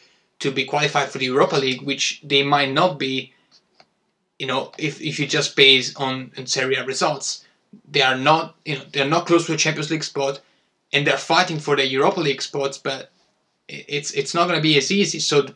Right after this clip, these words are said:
the Coppa Italia is actually extremely important for Milan. And we'll see,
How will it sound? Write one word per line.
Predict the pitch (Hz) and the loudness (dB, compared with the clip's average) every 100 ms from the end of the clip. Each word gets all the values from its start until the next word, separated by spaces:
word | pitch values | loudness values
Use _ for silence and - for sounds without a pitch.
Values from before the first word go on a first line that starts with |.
| 160 | -6
the | 139 | -6
Coppa | 151 185 175 | 0 0 0
Italia | 160 185 147 | -6 -2 0
is | 143 | -2
actually | 139 - 139 | -4 -6 -4
extremely | - 170 175 | -2 -2 -2
important | 143 - 151 139 131 | -4 -2 -2 -2 -6
for | 139 | -14
Milan. | 135 156 156 - _ _ _ _ _ _ _ _ _ _ - | -10 -8 -8 -14 _ _ _ _ _ _ _ _ _ _ -2
And | 151 156 | 0 2
we'll | 151 | 2
see, | - 208 170 175 | 4 4 4 0